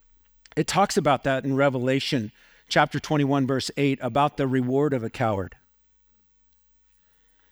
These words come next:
And, um, I, I, so I looked up the definition of a coward, and it says,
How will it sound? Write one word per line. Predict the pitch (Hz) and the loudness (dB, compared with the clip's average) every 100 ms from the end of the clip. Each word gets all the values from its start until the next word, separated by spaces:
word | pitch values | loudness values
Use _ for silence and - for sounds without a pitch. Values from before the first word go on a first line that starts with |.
| _ _ _ _ - | _ _ _ _ -4
And, | 135 135 131 | 0 2 0
um, | - 143 127 123 113 - _ _ _ _ _ - | -2 0 0 -2 -6 -12 _ _ _ _ _ -2
I, | 139 147 | 0 0
I, | |
so | 139 175 | 0 2
I | 147 | 2
looked | 147 175 | 2 2
up | 185 - | 0 0
the | 147 | 0
definition | 143 - 135 143 - 135 | -2 0 -2 -2 -2 -2
of | 117 | -4
a | |
coward, | - 135 135 110 92 104 _ _ _ _ | -4 -4 -2 -4 -6 -14 _ _ _ _
and | - 151 | -4 -2
it | 147 | -2
says, | - 160 160 151 | 0 2 2 0